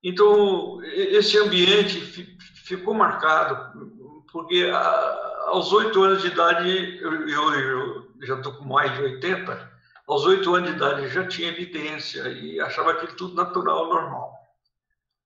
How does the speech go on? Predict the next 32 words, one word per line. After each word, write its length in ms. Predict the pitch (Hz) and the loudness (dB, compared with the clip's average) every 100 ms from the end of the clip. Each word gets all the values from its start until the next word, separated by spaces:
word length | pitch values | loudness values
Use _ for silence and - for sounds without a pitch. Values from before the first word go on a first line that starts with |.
| _ _ _ - | _ _ _ -2
Essa 340 | 330 - 160 | 0 0 -2
pomada 760 | - 117 127 143 - - - _ _ _ _ _ _ _ _ _ _ _ _ _ _ _ | -4 -6 -2 -2 -4 -10 -12 _ _ _ _ _ _ _ _ _ _ _ _ _ _ _
nós 260 | 139 143 - | -2 0 0
já 100 | 139 | -4
fizemos. 800 | - 131 117 131 135 - - - _ _ _ _ _ _ _ _ _ _ _ _ _ _ _ _ _ _ _ _ - | -4 -10 -8 -8 -8 -12 -18 -20 _ _ _ _ _ _ _ _ _ _ _ _ _ _ _ _ _ _ _ _ 0
E 200 | 185 196 | 4 6
aí, 500 | 202 208 220 220 - | 8 6 4 2 2
naquele 480 | 202 196 208 208 208 | 0 4 2 2 0
dia, 500 | - 208 208 208 208 | -4 0 6 6 8
eu 160 | 196 196 | 6 8
perguntei 420 | 196 190 185 185 | 6 6 4 2
pra 120 | 175 | 4
ele 220 | 170 165 | 2 2
assim, 380 | 143 - 139 135 | 0 -4 -6 -8
que 160 | 131 131 | -8 -2
já 160 | 139 | 0
tinha 200 | 135 156 143 | 0 -2 -2
feito 260 | 151 147 | -4 -2
a 20 | |
pomada, 500 | 160 160 135 123 123 | -2 -2 -2 -2 -4
né, 380 | 131 135 131 - _ - | -8 -10 -12 -20 _ -14
em 120 | 127 | -10
oitenta 380 | 123 127 120 143 | -10 -10 -6 -4
e 20 | |
oito. 360 | 127 120 - | -4 -8 -10
Eu 40 | - | -12
falei: 160 | 151 | -10
"Bertinho, 600 | 156 156 - 190 185 147 117 - _ _ _ _ _ _ - | -6 -6 -6 -6 -6 -6 -12 -16 _ _ _ _ _ _ -10
eu 80 | |
posso 260 | 127 185 175 | 0 0 2
alterar 480 | 180 160 151 160 - | 0 2 2 2 -2
tudo? 480 | 135 202 185 185 | -8 -8 -10 -14